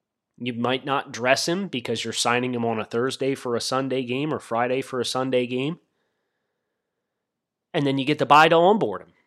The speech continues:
And we could come out fresh and, and spring a bunch of new looks on teams. The Dolphins have been trying to inject some life in this running game, whether it's more reps of Matt Breida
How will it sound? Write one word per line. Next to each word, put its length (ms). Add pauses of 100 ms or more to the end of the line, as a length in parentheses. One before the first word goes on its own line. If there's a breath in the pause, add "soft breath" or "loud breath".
(520)
And 120
we 100
could 140
come 200
out 200
fresh 400
and, 80
and 240
spring 340
a 60
bunch 320
of 80
new 120
looks 320
on 200
teams. 420 (420)
The 80
Dolphins 380
have 80
been 140
trying 300
to 60
inject 360
some 120
life 280
in 60
this 180
running 240
game, 180
whether 240
it's 220 (1500 soft breath)
more 260
reps 300
of 100
Matt 240
Breida 440